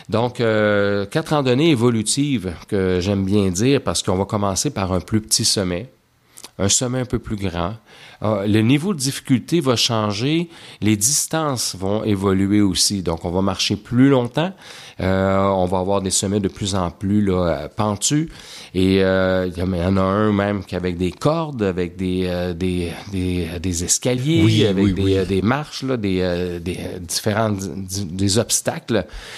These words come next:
Speaker 1: Donc, on va, euh, on va, on va prendre cette, on va faire cette randonnée-là de façon, euh, évolutive, puis, euh, nous amener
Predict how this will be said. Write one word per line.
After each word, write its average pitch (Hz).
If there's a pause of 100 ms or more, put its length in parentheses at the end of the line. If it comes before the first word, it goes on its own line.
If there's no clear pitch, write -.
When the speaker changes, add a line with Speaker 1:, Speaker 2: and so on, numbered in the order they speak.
(220)
Speaker 1:
Donc, 104
on 101
va, 104
euh, 87 (360)
on 98
va, 92 (120)
on 98
va 92
prendre 101
cette, 92
on 95
va 92
faire 104
cette 104
randonnée-là 92
de 95
façon, 95
euh, 92
évolutive, 92
puis, 95
euh, 90
nous 95
amener 101